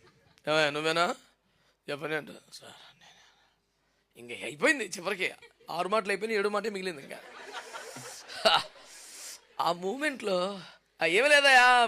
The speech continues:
ఆ, సువార్తలు అందరికి ప్రార్థనలు చేస్తున్నామంట కదా, అమ్మాయికి జ్వరం తగులుతుంది, లెగుతలేదు, ప్రార్థన చేస్తామని" కేకేసాను అన్నాడు. ఏ రక్తమే జయం, ఎక్కలేని బలం వచ్చేసిందంతే. "ఆ, చేస్తాను సార్" అన్నాడు. లోపల రాని తీసుకెళ్ళాడు.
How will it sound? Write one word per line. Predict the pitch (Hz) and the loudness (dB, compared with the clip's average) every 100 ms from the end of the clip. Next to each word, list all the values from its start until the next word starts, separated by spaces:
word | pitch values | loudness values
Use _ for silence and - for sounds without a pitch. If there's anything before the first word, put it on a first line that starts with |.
| 185 170 | 2 0
ఆ, | 160 151 147 147 | 0 -4 -8 -8
సువార్తలు | 151 180 220 214 226 | -6 2 2 2 0
అందరికి | 208 220 214 | 0 -2 -2
ప్రార్థనలు | 208 214 226 | 0 2 0
చేస్తున్నామంట | 220 214 226 220 | -2 -2 -6 -6
కదా, | 220 208 | -4 -4
అమ్మాయికి | 185 233 240 | -4 -4 -6
జ్వరం | 175 185 220 226 | -6 -6 -4 -6
తగులుతుంది, | 220 208 208 | -8 -8 -6
లెగుతలేదు, | 175 202 214 208 180 | -6 -6 -8 -12 -6
ప్రార్థన | 160 190 214 | -2 -2 -2
చేస్తామని" | 190 170 185 | -6 -6 -6
కేకేసాను | 151 156 160 160 120 | -4 -4 -4 -12 -16
అన్నాడు. | - - 262 254 - - - - - - - - 190 | -16 -12 -12 -10 -10 -10 -8 -8 -8 -8 -8 -2 6
ఏ | 208 180 - 196 | 6 6 2 2
రక్తమే | 196 208 - - 349 - 311 | 2 2 2 6 6 8 4
జయం, | 233 247 240 - - - - - 165 202 | 4 4 4 0 -4 -4 -4 -4 2 6
ఎక్కలేని | 233 - - 214 208 202 | 6 6 8 10 10 10
బలం | - 349 | 8 8
వచ్చేసిందంతే. | 359 - 320 294 277 233 214 160 - - - - - - - - - - | 6 6 4 4 2 0 0 -2 -4 -6 -6 -6 -6 -8 -8 -8 -8 0
"ఆ, | 208 | 2
చేస్తాను | 196 202 254 277 233 | 4 6 6 4 4
సార్" | 220 233 | 6 6
అన్నాడు. | 202 - - - - - - - - - | 6 -2 -6 -10 -14 -14 -14 -14 -16 -4
లోపల | 160 175 | -2 0
రాని | 170 165 | 0 -2
తీసుకెళ్ళాడు. | 151 160 - 156 151 185 226 | -4 -10 -8 -6 -6 -6 -10